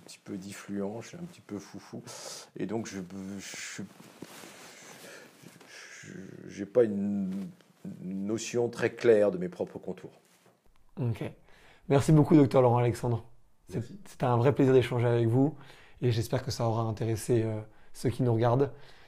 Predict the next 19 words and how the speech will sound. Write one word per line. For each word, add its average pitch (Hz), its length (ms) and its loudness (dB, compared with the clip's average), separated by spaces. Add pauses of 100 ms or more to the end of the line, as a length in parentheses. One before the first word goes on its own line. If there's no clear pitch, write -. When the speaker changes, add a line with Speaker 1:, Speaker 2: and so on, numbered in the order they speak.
Speaker 2:
N'hésitez 139 340 8
pas 143 460 10
à 127 80 2
liker, 135 460 6
à 139 60 6
partager 123 500 4
et 123 60 6
à 117 60 4
commenter 123 320 0
cette 117 220 0
vidéo, 120 480 6
à 127 80 -2
poser 131 220 6
également 131 340 6
vos 117 100 4
questions 120 460 -2
en, 123 140 0
en 113 40 0
commentaire. 117 580 -2